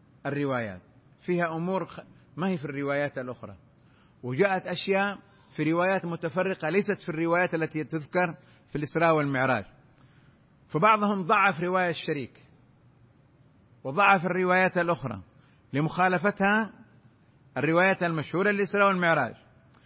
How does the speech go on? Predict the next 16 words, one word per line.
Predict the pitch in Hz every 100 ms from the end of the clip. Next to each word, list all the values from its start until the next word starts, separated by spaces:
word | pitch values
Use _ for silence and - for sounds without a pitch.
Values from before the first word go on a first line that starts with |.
| _ _
وبعضهم | 131 156 196 190 190 170
قال: | 165 160 160
"لا، | 160 156
أنا | 160 180
أجمع | 160 160
بين | 135 147 147
هذه | 156 143
الروايات | 135 139 143 139 127
وهذه | 131 143 139
الروايات | 131 131 131 143 165 175 - _ - - _ 151
أن | 156
الإسراء | 151 - 160 160 123 - _ _ _ _ _
حصل | - 170 180 175 196 190 - _ _ _ _ _
ببدنه | - 104 143 170 170 160 143 131
وبروحه | 131 139 170 175 160 160
مرة، | 156 175 180 202